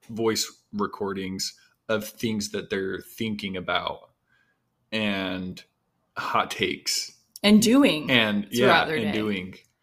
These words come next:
Speaker 1: Like, if that person goes to the gym, then maybe they start taking video content of them at the gym and they're like, "Wow, I, I actually love going to the gym.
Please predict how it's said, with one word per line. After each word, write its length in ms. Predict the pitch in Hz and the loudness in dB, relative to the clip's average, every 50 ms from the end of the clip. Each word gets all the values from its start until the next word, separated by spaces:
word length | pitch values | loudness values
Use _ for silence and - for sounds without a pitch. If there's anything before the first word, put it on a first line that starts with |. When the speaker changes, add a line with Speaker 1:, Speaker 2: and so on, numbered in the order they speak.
| _ _ _ _ _ _ _ _ _ _ _ _ _ - | _ _ _ _ _ _ _ _ _ _ _ _ _ -14
Speaker 1:
Like, 160 | 101 87 107 | -10 -10 -6
if 60 | - | 0
that 160 | 123 113 110 - | 2 2 4 4
person 240 | 120 113 - 117 | 2 2 2 2
goes 240 | 107 113 113 107 - | 2 2 2 2 0
to 60 | - | -4
the 80 | 104 101 | -8 -6
gym, 280 | 95 117 120 113 107 104 | -4 -4 -2 -2 0 -2
then 240 | 104 101 104 104 104 | -2 -2 -2 -6 -4
maybe 280 | 113 113 110 104 110 104 | -4 -4 -2 -2 -4 -4
they 160 | 101 104 98 | -2 -4 -4
start 340 | - - - 101 95 90 - | -4 -2 -2 -2 -2 -2 -4
taking 640 | - 101 98 - - 107 101 98 95 95 92 92 - - _ _ _ _ _ _ - | -6 -6 -6 -6 -8 -8 -8 -6 -8 -10 -10 -12 -16 -20 _ _ _ _ _ _ -6
video 360 | 110 113 104 113 117 104 104 | -4 -2 -2 0 0 0 -2
content 460 | 104 - 101 95 101 101 107 104 92 | -2 -6 -6 -6 -6 -6 -8 -8 -8
of 100 | 98 98 | -6 -6
them 160 | 107 101 101 | -6 -4 -4
at 80 | 98 - | -4 -4
the 60 | 98 | -6
gym 220 | 98 - 107 104 104 | -6 -6 -4 -2 -2
and 80 | 104 | -4
they're 80 | 98 101 | -4 -6
like, 180 | 101 - - - | -10 -12 -8 -4
"Wow, 320 | 113 113 110 98 95 95 - - | -2 0 0 0 -2 -4 -2 0
I, 100 | 101 113 | 2 4
I 20 | |
actually 280 | 123 120 110 - - 104 | 4 2 2 0 -2 -2
love 200 | 110 127 139 - | 0 -2 -2 0
going 260 | - 107 104 104 101 | 0 0 0 0 -4
to 100 | - - | -6 -6
the 120 | 98 104 98 | -6 -6 -4
gym. 400 | - 107 104 101 104 104 104 | -2 -2 -2 0 -2 -2 -4